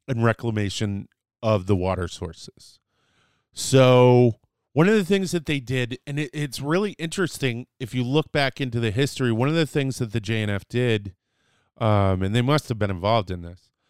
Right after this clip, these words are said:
was the draining of the swamp in, was it the northern Jordan River Valley? Somewhere,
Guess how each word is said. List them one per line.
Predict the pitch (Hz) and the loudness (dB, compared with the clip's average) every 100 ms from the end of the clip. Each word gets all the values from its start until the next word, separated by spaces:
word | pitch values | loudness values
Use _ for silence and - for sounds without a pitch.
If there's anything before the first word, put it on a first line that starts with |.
| _ _ _ 113 | _ _ _ 2
was | 117 117 101 | 4 6 2
the | 107 113 110 | 0 0 0
draining | - 127 139 143 143 - - | 0 0 0 0 -4 -8 0
of | 123 117 113 113 113 113 110 104 101 | 4 6 6 6 6 4 2 0 -2
the | 107 107 | -2 -2
swamp | - - 110 113 120 120 113 _ - - _ _ _ - | -4 -6 -4 -2 0 0 -4 _ -20 -20 _ _ _ -12
in, | 113 110 104 104 104 101 95 _ _ _ _ _ _ _ _ _ _ _ _ _ _ 107 | -4 -2 -2 -4 -6 -6 -8 _ _ _ _ _ _ _ _ _ _ _ _ _ _ -10
was | 113 101 | -8 -4
it | 107 - | -6 -4
the | 104 | -6
northern | 98 110 131 135 131 127 127 113 _ _ _ _ _ _ _ _ _ _ _ _ _ - | -2 -2 -2 -4 -4 -8 -12 -16 _ _ _ _ _ _ _ _ _ _ _ _ _ -4
Jordan | 120 120 113 | 0 2 0
River | 113 110 110 | -4 -2 -4
Valley? | 98 98 92 107 117 _ _ _ _ _ _ _ _ _ _ _ _ _ _ _ _ _ | -4 -4 -6 -12 -18 _ _ _ _ _ _ _ _ _ _ _ _ _ _ _ _ _
Somewhere, | - 170 160 117 92 | -2 2 4 2 -4